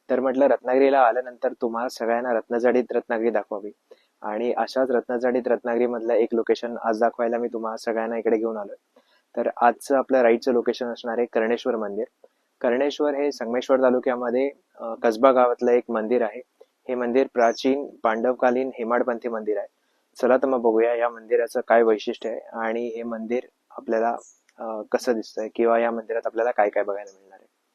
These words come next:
आपण आता आपल्या राईडला सुरुवात करतोय. आज आपण थोडंसं स्विच करणार आहोत. आपली थंडरबोल्ट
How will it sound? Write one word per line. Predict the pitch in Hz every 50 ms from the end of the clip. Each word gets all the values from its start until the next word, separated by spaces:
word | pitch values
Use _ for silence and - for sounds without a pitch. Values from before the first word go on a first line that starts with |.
| _ _ _ _ _ _ _ _ _ _ _ _ _ _ _ _ _ _ _ _ _ _ _ _ _ _ _ _ _ _ _
आपण | - 110 - 123 123
आता | 123 123 120
आपल्या | 117 - 123 120
राईडला | 110 107 113 113 120 120
सुरुवात | - - 117 113 117 117 -
करतोय. | 113 107 104 - 110 - - _ _ _ _ _ _ _ _ _ _ _ _ -
आज | 113 113 117 127
आपण | 123 120 135 135 131
थोडंसं | - 131 127 131 127 - 131
स्विच | 123 - 123 127 - -
करणार | - 127 117 113 113 113
आहोत. | 123 147 - _ _ _ _ _ _ _ _ _ _ _
आपली | - 107 - - 123 120 -
थंडरबोल्ट | 120 113 107 117 120 117 123 127 127 127